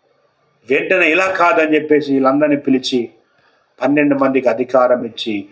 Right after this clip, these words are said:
అప్పుడు వీరికి ఇద్దరిద్దరిని పంపించిండు. కింది వచనాల్లో ఉంటాయి. సువార్తకు వీరిని పంపించిండు. హల్లెలూయా. కాబట్టి మనము కూడా ఈ విధంగా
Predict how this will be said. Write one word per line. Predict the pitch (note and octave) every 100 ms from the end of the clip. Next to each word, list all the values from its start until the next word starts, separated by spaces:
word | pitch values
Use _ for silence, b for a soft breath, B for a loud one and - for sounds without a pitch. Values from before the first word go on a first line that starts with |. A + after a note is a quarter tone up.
| B B A#2+
అప్పుడు | C#3 - D3+ B2+
వీరికి | C3 B2+ B2+
ఇద్దరిద్దరిని | B2 C3 B2+ A#2 B2 A2+ A2+ G2+ _ _ -
పంపించిండు. | A#2+ - A#2+ - A2 G#2
కింది | - A#2+ A#2+
వచనాల్లో | A2+ - A#2 A2 G#2
ఉంటాయి. | F#2+ - - - _ - _ _ _ _ _ _ _ -
సువార్తకు | - D3 D3+ - - B3+ A#3+ - - b b _ A#2+
వీరిని | A#2+ A2+
పంపించిండు. | - C3 C3+ C3+ B2+ - G#2+ F#2+
హల్లెలూయా. | - A2 A#2 A#2+ A#2 G2 - _ _ - _ - b b b -
కాబట్టి | G3 G#3+ G#3 G3+
మనము | D#3+ C3+ E3 A3+ B3 A#3+ -
కూడా | G#3 F3+ E3
ఈ | F#3+ - G#3+
విధంగా | G3 F#3 E3+ E3+ D#3 C3+ C3 -